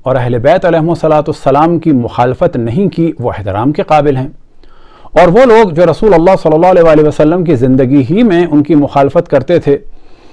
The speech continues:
اور ان کے بعد قرآن اور ان کی آل کی مخالفت کرتے رہے، ان پر ظلم کرتے رہے، ہم انہیں صحابی اور قابل احترام نہیں مانتے۔ اس کے مقابلے میں ایک پروپیگنڈا کیا جاتا ہے،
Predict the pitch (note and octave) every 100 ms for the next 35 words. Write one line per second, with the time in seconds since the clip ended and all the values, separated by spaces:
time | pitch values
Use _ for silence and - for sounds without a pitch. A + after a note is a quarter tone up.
0 | - - C#3+ F#3+ F#3 F3+ F3 F3 F2+ A#2
1 | C#3+ F#3 B2 G2+ - - - - - -
2 | B2+ C#3+ F3 F3+ - - - - C3+ C#3
3 | C#3 D3 - C3+ E3+ G3+ F#3+ D#3+ - C#3
4 | C3+ D#3 C3+ A#2+ D3 B2+ C3 C#3 C3+ B2+
5 | C3+ A2 F#2+ C#3 F3 F#3 C3+ - A#2 A#2
6 | C#3 E3 - C#3 F3 C3+ C#3 - - C3
7 | A#2+ A#2 D#3+ - B2+ C3+ - A2 G#2+ A#2+
8 | - G2+ - G2+ G2+ E3 D3+ G#2+ D#2+ E2
9 | - - - - - - - - - -
10 | - - - - - - - - - -
11 | - - G3+ D4+ B3 G#3+ G3+ G#3 A#3 G#3+
12 | G3+ G3+ F3+ G3 F#3 G#3 G3+ F#3 E3 D3+
13 | D3 G3+ E3+